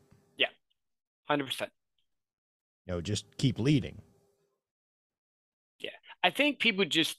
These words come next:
Speaker 1: think that they have to, they get focused on the wrong stuff is what it seems like. 'Cause I agree with you a hundred percent. If you take your customer on the right customer journey and you help them and you do what they need, they're gonna tell their friends and all about you.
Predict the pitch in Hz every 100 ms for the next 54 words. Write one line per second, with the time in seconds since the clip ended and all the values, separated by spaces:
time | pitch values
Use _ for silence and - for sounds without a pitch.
0 | - 143 143 151 143 131 123 127 131 -
1 | 135 127 - - _ _ 180 202 247 -
2 | 190 185 190 - 165 135 120 117 131 131
3 | 131 - - 127 113 123 127 113 107 -
4 | 117 107 101 85 - - 165 175 156 151
5 | 139 139 135 - 113 92 127 160 185 185
6 | 185 147 156 - 151 151 143 135 127 120
7 | 139 135 151 - 147 123 139 135 127 120
8 | 117 135 - 139 131 117 131 131 - 120
9 | 131 175 - - - - - 165 180 196
10 | 185 185 165 - 165 180 135 120 117 123
11 | 120 - 135